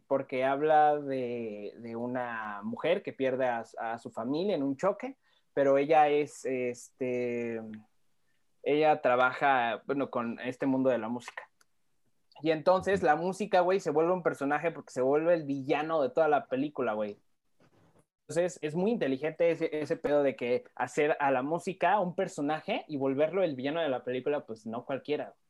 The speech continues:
¿Ustedes han visto algún ejemplo raro, güey, en la música, en, en las películas, que les haya dicho, "Oh, esto es algo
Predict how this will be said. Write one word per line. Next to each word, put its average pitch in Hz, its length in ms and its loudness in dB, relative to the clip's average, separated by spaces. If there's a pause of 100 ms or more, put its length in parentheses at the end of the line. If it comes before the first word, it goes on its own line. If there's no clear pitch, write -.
(1800)
¿Ustedes 180 320 0
han 185 140 2
visto 185 260 0
algún 165 260 2
ejemplo 151 520 0
raro, 139 640 4
güey, 202 320 0
en 131 140 -2
la 123 100 -2
música, 131 640 -2 (400)
en, 131 200 -2
en 131 160 -2
las 131 160 -2
películas, 147 840 -2 (140)
que 127 80 -4
les 123 120 -6
haya 143 140 0
dicho, 139 280 -6
"Oh, 123 500 -2 (960)
esto - 140 -20
es 127 80 -6
algo 123 480 2